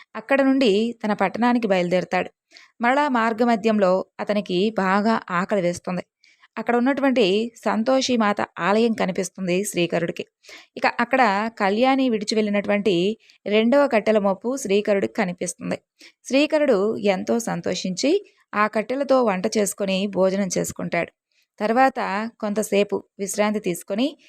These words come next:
ఇంటికి బయలుదేరతాడు. ఇక శ్రీకరుడు గుమ్మం వద్దకు వచ్చేసరికి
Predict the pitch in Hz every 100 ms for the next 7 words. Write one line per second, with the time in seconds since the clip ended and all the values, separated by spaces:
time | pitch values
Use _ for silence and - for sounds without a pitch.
0 | _ - 247 233 247 202 175 180 180 -
1 | 190 - _ _ - _ 311 330 285 254
2 | 269 285 269 190 220 233 - 214 240 277
3 | 247 214 220 202 208 190 190 190 175 185